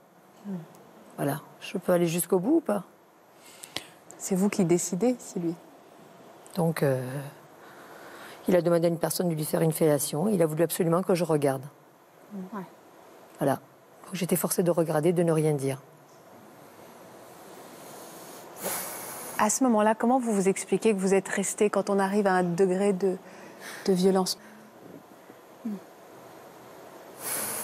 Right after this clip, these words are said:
Speaker 2: Mais je l'ai jamais dit, ça.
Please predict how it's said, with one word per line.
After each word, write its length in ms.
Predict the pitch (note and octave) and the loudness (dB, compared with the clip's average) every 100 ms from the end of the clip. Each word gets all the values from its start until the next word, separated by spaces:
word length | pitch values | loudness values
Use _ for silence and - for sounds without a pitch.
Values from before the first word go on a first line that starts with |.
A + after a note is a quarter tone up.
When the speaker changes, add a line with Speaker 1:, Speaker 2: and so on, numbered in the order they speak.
| - - - - - - - - - - - - - - - - E4+ | -10 -14 -18 -20 -20 -18 -18 -18 -18 -18 -18 -20 -18 -18 -18 -4 2
Speaker 2:
Mais 80 | C#4 | 2
je 100 | - | 4
l'ai 100 | C4 | 2
jamais 260 | D4 C#4 | 4 2
dit, 200 | C#4+ - | 0 -4
ça. 160 | - - | -8 -8